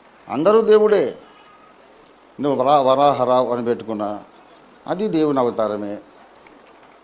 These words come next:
ఆ? కనుక మీరు ఇప్పుడు అవతారములన్నీ, పురాణ పాత్రలన్నీ చూస్తే,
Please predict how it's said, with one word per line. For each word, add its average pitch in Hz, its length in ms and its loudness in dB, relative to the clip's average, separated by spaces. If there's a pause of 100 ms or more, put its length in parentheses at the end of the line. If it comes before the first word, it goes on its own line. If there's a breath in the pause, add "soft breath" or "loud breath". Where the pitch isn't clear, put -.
(220)
ఆ? 127 200 -8 (2750)
కనుక 175 220 -4
మీరు 180 200 -2
ఇప్పుడు 151 260 -4 (880)
అవతారములన్నీ, 180 1080 2
పురాణ 160 440 0
పాత్రలన్నీ 147 720 -2
చూస్తే, 107 680 -6